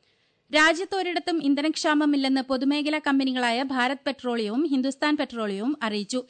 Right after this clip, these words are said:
എൽ പി ജിയുടെയും ക്രൂഡ് ഓയിലിന്റെയും പെട്രോൾ, ഡീസൽ, വ്യോമയാന ഇന്ധനം എന്നിവയുടെ മതിയായ ശേഖരം രാജ്യത്തുണ്ടെന്നും കമ്പനികൾ വെളിപ്പെടുത്തി.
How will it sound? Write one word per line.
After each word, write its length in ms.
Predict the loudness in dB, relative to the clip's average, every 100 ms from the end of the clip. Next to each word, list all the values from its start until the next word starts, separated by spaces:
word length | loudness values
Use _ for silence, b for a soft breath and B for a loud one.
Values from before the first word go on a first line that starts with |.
| B B -4
എൽ 120 | -2
പി 160 | 0 -2
ജിയുടെയും 400 | 0 0 0 0
ക്രൂഡ് 300 | -2 0 0
ഓയിലിന്റെയും 400 | 0 0 0 -2
പെട്രോൾ, 400 | -4 -2 -2 -2
ഡീസൽ, 340 | -2 -2 -4
വ്യോമയാന 520 | -2 0 0 0 -2 -2
ഇന്ധനം 360 | -2 0 -2 -4
എന്നിവയുടെ 440 | -2 -2 0 -2
മതിയായ 400 | -2 -2 -2 -2
ശേഖരം 420 | -2 -2 -2 -2 0
രാജ്യത്തുണ്ടെന്നും 760 | 0 0 -2 -4 -4 -4 -2
കമ്പനികൾ 560 | 0 0 0 -4 -8 -6
വെളിപ്പെടുത്തി. 560 | -6 -6 -8 -8 -8